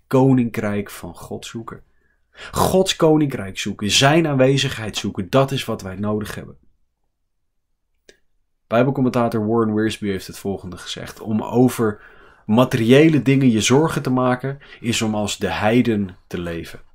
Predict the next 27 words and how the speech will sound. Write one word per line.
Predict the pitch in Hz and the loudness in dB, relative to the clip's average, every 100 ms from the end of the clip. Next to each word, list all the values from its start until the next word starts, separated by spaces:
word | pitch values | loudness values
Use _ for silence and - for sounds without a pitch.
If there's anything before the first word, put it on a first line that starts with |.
| - - | -20 -8
Als | - 120 | -2 0
we | 107 | 0
Gods | - 131 - 185 - | -2 -2 2 2 2
wil | 117 107 87 | 2 2 2
en | 110 | 0
Gods | - - 208 202 170 | -2 2 4 4 2
rechtvaardigheid | 156 - 160 151 131 - 95 - | -4 -2 0 0 0 -4 -6 -6
op | - | -8
de | 127 | -6
eerste | - 175 180 - | 2 4 4 0
plek | 143 156 139 | -4 -2 -2
in | 139 | -2
onze | 127 117 113 | -2 -2 0
levens | 117 113 98 - | 2 0 -2 -6
zetten, | 90 82 - - - - | -6 -8 -14 -16 -18 -6
zal | - 92 87 | -4 -2 -4
Hij | 101 113 143 160 - - | 0 2 4 0 -6 -16
voor | - 104 | -4 -2
de | - - | -2 -4
overige | 113 131 127 120 107 - | 2 2 2 -4 -8 -8
dingen | 101 101 95 | -4 -4 -4
zorgen. | - 87 - - - _ _ _ _ - - - | -8 -12 -16 -20 -20 _ _ _ _ -20 -18 0
Wat | 123 | 2
een | 123 | 2
getuigenis | - 139 151 170 180 170 165 165 - | 0 0 4 6 6 4 2 0 0
is | 156 143 | -2 -2
het | 117 - | -4 -8